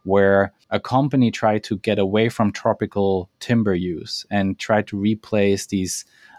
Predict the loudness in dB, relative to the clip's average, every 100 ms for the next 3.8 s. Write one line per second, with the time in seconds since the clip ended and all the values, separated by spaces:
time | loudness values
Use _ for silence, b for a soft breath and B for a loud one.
0 | -4 0 2 2 -2 -6 -4 -4 -2 0
1 | -2 -4 -6 0 0 0 -4 -6 -4 0
2 | 0 0 -4 -4 -4 -4 -4 0 2 4
3 | 2 2 -2 -4 -4 -8 -10 -10